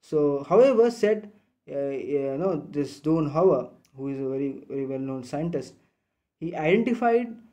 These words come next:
four upregulated genes in mutant tumors whose expression correlated to patient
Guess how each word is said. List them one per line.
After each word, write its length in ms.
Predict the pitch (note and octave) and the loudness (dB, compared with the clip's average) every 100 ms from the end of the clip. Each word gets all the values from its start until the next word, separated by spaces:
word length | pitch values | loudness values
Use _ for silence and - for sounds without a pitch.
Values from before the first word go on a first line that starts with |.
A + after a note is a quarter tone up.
| _ _ _ | _ _ _
four 400 | - G#3+ B3 C4 - | -2 0 2 2 0
upregulated 840 | G#3 - G3 F#3+ G3+ G3 G3 - | -2 2 4 8 8 6 4 2
genes 500 | F#3+ D3+ B2 - - _ _ | -2 -2 -2 -10 -20 _ _
in 220 | D3 C#3 | -10 -6
mutant 500 | D3 F3+ F#3 F#3+ F#3+ - _ _ _ _ _ _ _ _ _ _ | -2 0 2 2 0 -12 _ _ _ _ _ _ _ _ _ _
tumors 480 | G3 F#3+ C#3 C#3 F#3 - _ - | -4 -2 -2 -4 -8 -14 _ -8
whose 160 | F3 | -4
expression 720 | E3 D3+ - G3+ G3 G#3 G3+ | -2 -4 0 2 2 -2 -4
correlated 580 | - F3 F3 E3+ F3 E3+ | -2 0 0 -2 -4 -4
to 80 | D#3+ | -6
patient 480 | D#3 D#3 D3+ D3+ | -4 -4 -4 -8